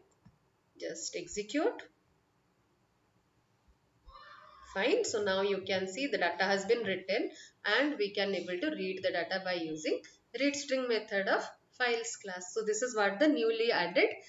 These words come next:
utility methods in files class, which is super easy to use. Fine. So let me just go to this file and cross check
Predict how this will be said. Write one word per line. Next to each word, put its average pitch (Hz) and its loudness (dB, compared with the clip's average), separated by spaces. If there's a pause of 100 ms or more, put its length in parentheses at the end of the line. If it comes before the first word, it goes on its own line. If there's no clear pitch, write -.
(220)
utility 233 2
methods 180 -2
in 349 2
files 208 -2
class, 180 -6
which 208 -4
is 320 -2
super 220 -2
easy 180 0
to 381 2 (760)
use. 190 -6
Fine. 339 4
So 285 2
let 208 2
me 311 4
just 311 0
go 220 4
to 320 2
this 190 -2
file 190 0 (1800)
and 190 -2
cross 180 -2
check 302 -2